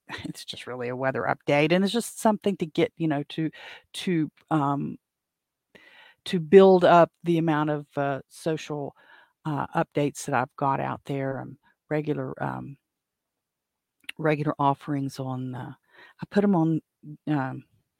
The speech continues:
Etsy, or not Etsy, darn it, on, um, TikTok and Clapper and Rumble and all those just to, to build the content and, um, you know, help build awareness. And,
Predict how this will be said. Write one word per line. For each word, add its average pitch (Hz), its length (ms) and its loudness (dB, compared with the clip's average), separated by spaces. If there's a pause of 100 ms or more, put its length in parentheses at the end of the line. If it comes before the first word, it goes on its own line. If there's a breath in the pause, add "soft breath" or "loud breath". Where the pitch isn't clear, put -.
(300)
Etsy, 165 480 -4
or - 60 -10
not 131 220 -8
Etsy, - 420 -16
darn - 220 -12
it, - 120 -10 (160)
on, 160 440 -2
um, 143 340 -2 (1120 loud breath)
TikTok 151 720 0
and 143 440 -2 (1080 soft breath)
Clapper 151 800 2
and 143 360 -6
Rumble 135 480 -2
and 147 140 -4
all 135 180 -2
those 143 220 -4
just - 300 -4
to, 196 200 2
to - 120 -8
build 175 340 2
the 165 100 2
content 139 840 0
and, 135 380 -2
um, 131 360 -8
you 156 140 -4
know, 139 80 -6
help 143 260 -2
build 151 220 -2
awareness. 143 540 2
And, 196 140 2